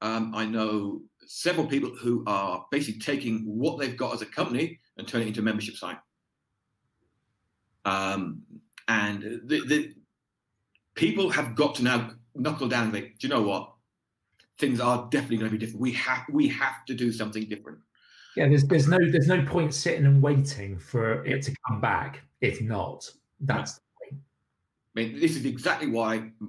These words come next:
Speaker 1: I'm running ads at the moment. I tell you what, the biggest indication I, I saw that I needed to do something was I was watching a YouTube video, uh, from, from a gamer. And he said at the beginning, "Guys, guys, I've got an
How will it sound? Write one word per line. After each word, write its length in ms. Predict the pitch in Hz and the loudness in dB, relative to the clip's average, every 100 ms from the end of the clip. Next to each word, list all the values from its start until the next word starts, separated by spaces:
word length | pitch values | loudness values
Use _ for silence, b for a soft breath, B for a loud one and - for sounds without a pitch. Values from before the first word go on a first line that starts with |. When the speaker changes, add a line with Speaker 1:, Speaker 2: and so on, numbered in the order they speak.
| - | -4
Speaker 1:
I'm 200 | 127 120 | -2 0
running 260 | 113 110 - | -4 -6 -8
ads 140 | 165 | -6
at 40 | - | -6
the 60 | |
moment. 300 | 110 98 95 - _ _ _ _ _ _ - | -6 -6 -8 -14 _ _ _ _ _ _ -10
I 60 | - | -6
tell 180 | - 226 | 2 4
you 120 | 190 | 4
what, 320 | 143 127 - | 4 0 -4
the 80 | - | -4
biggest 420 | - 170 160 - | 2 4 4 2
indication 520 | 151 143 147 139 123 | 0 -2 -2 -2 -4
I, 300 | 87 123 123 - | -4 -2 -4 -2
I 160 | 120 | -2
saw 540 | 120 - 139 107 107 117 _ _ _ _ _ - | 0 -2 0 0 -2 -8 _ _ _ _ _ -8
that 140 | 104 | -4
I 60 | 113 | -2
needed 180 | 139 117 | -2 -4
to 60 | |
do 160 | 113 120 | -2 -2
something 420 | 110 92 92 95 _ _ b | -4 -8 -12 -12 _ _ b
was 160 | 104 101 | -10 -4
I 80 | 135 | -2
was 120 | 123 | -2
watching 360 | 123 117 117 117 | -4 -4 -4 -2
a 100 | 110 | -2
YouTube 460 | 113 120 113 107 | 0 0 0 0
video, 360 | 110 98 82 80 _ _ _ _ _ _ - | 0 -2 -4 -10 _ _ _ _ _ _ -8
uh, 400 | 90 90 87 87 | -4 -2 -4 -8
from, 220 | - 117 | -8 -6
from 140 | 117 113 | -2 0
a 40 | |
gamer. 400 | 113 113 95 85 - _ _ _ - | 2 2 0 -4 -12 _ _ _ -4
And 100 | 104 | -2
he 60 | |
said 140 | 104 165 | 2 2
at 20 | |
the 80 | 139 | 4
beginning, 240 | 123 110 | 4 4
"Guys, 280 | 127 127 110 | 4 2 2
guys, 180 | 110 120 | -4 -4
I've 120 | 110 | -4
got 120 | 120 127 | -2 -2
an 160 | 120 | -4